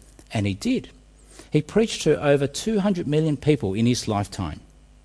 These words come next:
I replied that I did not see it that way at all. Suffering is part of the human condition, and it comes to us all. The key is how we react to it, either turning away from God in anger and bitterness,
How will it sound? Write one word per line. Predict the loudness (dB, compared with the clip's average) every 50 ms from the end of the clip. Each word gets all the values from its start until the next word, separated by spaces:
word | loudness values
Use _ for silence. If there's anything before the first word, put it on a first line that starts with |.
| -20 -20 -20 -20 -20 -20 -20 -16 -14 -14 -14 -14 -16 -16 -8 2 8
I | 10
replied | 10 10 10 8 4 4 6 8 8 8 8
that | 8 8 8
I | 8 8
did | 6 6 6 6
not | 6 6 4
see | 4 4 6 6 8 8
it | 8 6 6
that | 4 4 4 4 4
way | 4 6 8 8 10
at | 12
all. | 12 12 10 8 4 0 -14 -20 -20 -20 -20 -20 -20 -10 -6
Suffering | -4 2 8 10 10 10 10 8 6 6
is | 4 2 2
part | 4 6 8 8 6
of | 6 2
the | -2
human | -2 2 4 4 6 6 4 2
condition, | 0 -2 0 2 2 2 2 2 0 2
and | 2 2 2
it | 0 0
comes | 0 0 0 0 0 0
to | 2 4 4
us | 4 4 2 0 -4
all. | 0 6 8 10 10 8 8 2 -6 -18 -20 -20 -20 -20 -20 -8 -4
The | -2 -2
key | -2 0 4 6 6 6 6 4 2
is | 0 0 0
how | 2 4 4 6
we | 6 6 4
react | 4 4 2 4 4 2 2 2 0 -2
to | -4 -2 -2 -2
it, | -4 -6 -10 -20 -20 -20 -20 -20 -20 -4 2
either | 6 6 8 8 6 6 4
turning | 2 0 0 4 6 6 6 6 4 4
away | 4 4 6 6 6 6
from | 6 4 2 -2 0
God | 2 4 6 6 6 6
in | 4 2 -2 -2 -4 -2
anger | 0 2 4 4 4 4 2
and | 2 2 0 -2 -4 -2 0
bitterness, | 0 0 0 0 -2 0 0 0 0 -2 -4 -6